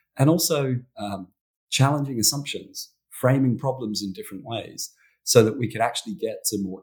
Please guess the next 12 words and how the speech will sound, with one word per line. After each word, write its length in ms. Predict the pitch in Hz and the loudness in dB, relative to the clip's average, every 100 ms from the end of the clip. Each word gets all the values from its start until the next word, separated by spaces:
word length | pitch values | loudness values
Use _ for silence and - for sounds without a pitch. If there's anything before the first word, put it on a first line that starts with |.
| - | -6
iterative 540 | 110 110 104 107 98 - _ | -4 -4 -4 -8 -10 -16 _
solutions 1000 | - - 101 123 165 - 92 92 95 - | 0 0 2 2 2 -2 -8 -10 -8 -6
that 120 | 135 143 | -6 -6
really 260 | 170 185 160 | -6 -4 -2
focused 440 | - 156 135 127 | 0 0 0 -2
on 100 | 120 | -2
our 140 | 110 95 | -4 -6
employees 640 | 92 - 139 104 90 - | -8 -8 -6 -6 -4 -8
as 140 | 101 - | -8 -10
the 140 | 95 | -10
kind 240 | - 98 95 | -8 -6 -6
of 160 | 87 | -8